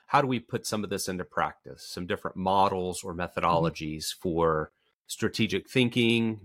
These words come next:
Speaker 1: being more intentional about what we do and, and,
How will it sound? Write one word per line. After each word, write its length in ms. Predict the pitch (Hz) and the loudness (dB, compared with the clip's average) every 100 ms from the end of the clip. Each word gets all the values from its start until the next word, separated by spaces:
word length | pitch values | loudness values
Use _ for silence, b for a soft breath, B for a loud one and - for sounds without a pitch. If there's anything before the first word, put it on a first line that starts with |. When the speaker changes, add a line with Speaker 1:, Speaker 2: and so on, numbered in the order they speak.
| 92 | -4
Speaker 1:
being 220 | 110 107 | -2 0
more 180 | 107 104 | 0 -2
intentional 760 | 95 - - 131 123 120 120 | -4 -6 -2 0 0 0 2
about 340 | 117 104 104 - | 2 2 2 0
what 220 | 107 92 | -2 -2
we 160 | 104 95 | -4 -4
do 640 | 101 110 107 110 107 92 | 2 4 6 6 6 4
and, 280 | 80 78 76 B B B | 2 -2 -6 B B B
and, 220 | 82 82 | -10 -10